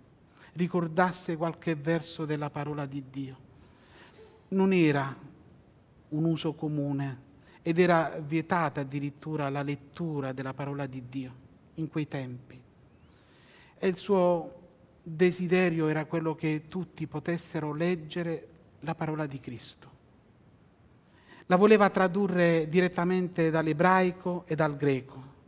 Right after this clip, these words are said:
Vecchio Testamento e Nuovo Testamento. Si impegnò così tanto, iniziò a studiare, iniziò a tradurre, iniziò a rivedere i, le sue stesse tras-, traduzioni più volte.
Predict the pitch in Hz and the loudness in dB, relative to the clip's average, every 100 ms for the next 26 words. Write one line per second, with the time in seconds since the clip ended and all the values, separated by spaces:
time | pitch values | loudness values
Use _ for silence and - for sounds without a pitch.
0 | - - 147 175 160 143 147 - 151 180 | -20 -6 0 0 0 -6 -6 -4 0 0
1 | 175 165 156 156 156 147 143 - 147 139 | 0 -2 -2 -2 -2 -4 -8 -10 -8 -8
2 | 131 127 - - - - _ _ - - | -8 -14 -18 -20 -20 -20 _ _ -20 -20
3 | - - - 190 190 185 185 175 165 165 | -20 -8 -2 0 2 2 2 0 -4 -4
4 | 160 - 156 147 143 156 151 151 - 160 | -4 0 0 0 -2 -2 -2 -4 -4 -6
5 | 147 - - 160 156 151 139 143 143 151 | -6 -10 -12 -4 2 4 2 0 -2 -4
6 | - - 151 147 139 143 - - 165 156 | -6 -6 -4 -2 -4 -6 -12 -8 -2 -2
7 | 156 151 139 147 147 - - 202 208 - | -2 -4 -2 -4 -4 -12 -8 0 2 2
8 | - 233 202 190 175 214 208 208 233 233 | 4 6 8 6 4 4 6 4 6 6
9 | 202 175 - - - 208 202 185 196 - | 6 4 0 -14 -8 -6 -4 2 2 4
10 | 220 196 233 220 202 196 196 190 - - | 4 4 2 0 0 0 -2 -2 -8 -20
11 | - - 196 190 180 220 196 180 - 190 | -16 -4 -2 -2 -4 -2 -2 -2 -4 -6
12 | 156 147 131 127 123 139 - | -2 0 -2 -6 -12 -12 -12